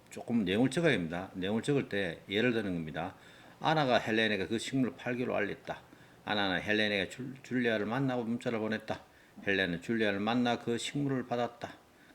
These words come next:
그리고 헬렌은 줄리아에게 식물 재배법을 지리했다.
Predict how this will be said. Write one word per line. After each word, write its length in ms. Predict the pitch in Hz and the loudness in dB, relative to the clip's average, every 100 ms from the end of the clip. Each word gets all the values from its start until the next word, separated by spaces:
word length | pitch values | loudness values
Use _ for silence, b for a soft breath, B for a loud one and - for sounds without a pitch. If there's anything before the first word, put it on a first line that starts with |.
| - | -8
그리고 340 | 90 90 113 | -6 -2 -2
헬렌은 420 | 107 113 113 113 | 0 0 0 -2
줄리아에게 420 | - 117 110 104 98 | -4 -2 0 0 -2
식물 380 | - 127 123 | 0 2 2
재배법을 600 | - 104 110 117 120 117 110 | 2 -4 -2 -2 -2 -4 -6
지리했다. 540 | - 113 104 - 87 | -4 -2 0 -2 -6